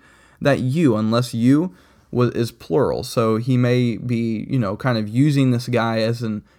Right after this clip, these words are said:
illustration for his point that unless you all see signs and wonders, you will not believe.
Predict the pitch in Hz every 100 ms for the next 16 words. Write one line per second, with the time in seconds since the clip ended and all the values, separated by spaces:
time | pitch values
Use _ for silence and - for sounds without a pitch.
0 | _ 143 143 127 - 131 131 - 110 107
1 | - 113 110 98 - 143 120 98 - _
2 | _ _ - 104 135 160 233 156 135 170
3 | 151 120 110 143 170 190 190 _ _ _
4 | - - 160 - - 139 151 165 165 165
5 | - _ - 113 101 120 147 151 131 139
6 | 143 131 110 127 139 85 - -